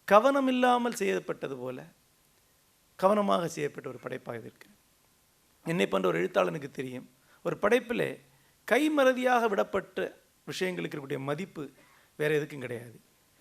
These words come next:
கைமறதியாக விடக்கூடிய விஷயங்கள் சரியாக விடணும் என்ற கவனம் இருக்கக்கூடியவன் தான் பெரிய கலைஞன். இதில் இந்த இன்ஃபார்மல் விஷயங்கள் எல்லாம் மிகச்சரியாக அமைந்திருப்பது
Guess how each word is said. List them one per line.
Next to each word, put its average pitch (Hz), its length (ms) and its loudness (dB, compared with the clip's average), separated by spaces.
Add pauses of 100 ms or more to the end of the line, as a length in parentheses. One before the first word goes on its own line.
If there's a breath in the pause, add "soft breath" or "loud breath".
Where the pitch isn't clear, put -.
(200 soft breath)
கைமறதியாக 269 720 6
விடக்கூடிய 208 440 0
விஷயங்கள் 165 520 -6
சரியாக 226 540 2
விடணும் 202 360 2
என்ற 151 200 -2
கவனம் 202 360 0
இருக்கக்கூடியவன் 151 540 -6
தான் 143 140 -12
பெரிய 120 160 -12
கலைஞன். - 380 -20 (1040 soft breath)
இதில் 220 240 0
இந்த 208 240 0 (180)
இன்ஃபார்மல் 240 600 4
விஷயங்கள் 196 400 -4
எல்லாம் 180 200 -4
மிகச்சரியாக 185 600 -4
அமைந்திருப்பது 139 640 -8